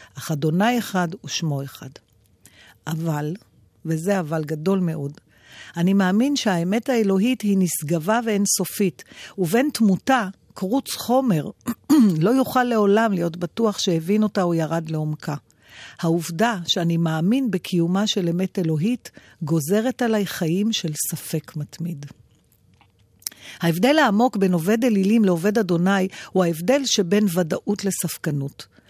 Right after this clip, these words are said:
עובד אלילים אוחז את אלוהיו בכף ידו, הוא יודע את אלוהיו, הוא בטוח בכוונותיו ורצונו. עובד אדוני אמיתי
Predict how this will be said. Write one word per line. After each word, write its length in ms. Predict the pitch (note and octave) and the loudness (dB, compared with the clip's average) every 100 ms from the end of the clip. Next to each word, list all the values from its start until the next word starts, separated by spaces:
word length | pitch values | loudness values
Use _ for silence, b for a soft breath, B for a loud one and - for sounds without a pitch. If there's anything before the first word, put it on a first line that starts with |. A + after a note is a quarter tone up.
| B B B | B B B
עובד 280 | - G#3 D#4+ | -2 2 4
אלילים 400 | D#4 A#3+ A3+ B3 | 4 4 4 4
אוחז 340 | G#3+ - B3 A#3 | 2 2 0 0
את 160 | - | 0
אלוהיו 360 | G#3 F3+ E3+ G#3 F3 | 2 2 2 0 -2
בכף 380 | F3 G3 F#3+ | -4 -2 0
ידו, 360 | F#3+ E3+ D3+ C#3+ - B | 2 2 2 0 -2 B
הוא 140 | - D#3+ | -2 0
יודע 440 | C#3+ C#3+ A#3+ C4+ | 0 0 2 2
את 120 | C4 | 2
אלוהיו, 400 | A#3 G#3+ G3 G3 | 2 2 2 0
הוא 100 | E3+ | -2
בטוח 420 | C#3+ D3 - G#3+ F3+ | -6 -4 0 0 0
בכוונותיו 760 | E3+ D#3 D3 C#3+ C3+ G#3+ G#3 | -8 -6 -4 -6 -4 0 0
ורצונו. 640 | G#3+ E3 D#3+ - D3+ C#3+ C#3 _ _ b b b | 0 -4 -4 -4 -4 -4 -6 _ _ b b b
עובד 340 | E3 D3+ G3 | -8 -2 -2
אדוני 400 | A3+ F3 E3+ F3+ | -2 -2 -2 0
אמיתי 460 | F3+ D#3 - A3+ G3 | -2 -4 -6 -4 -4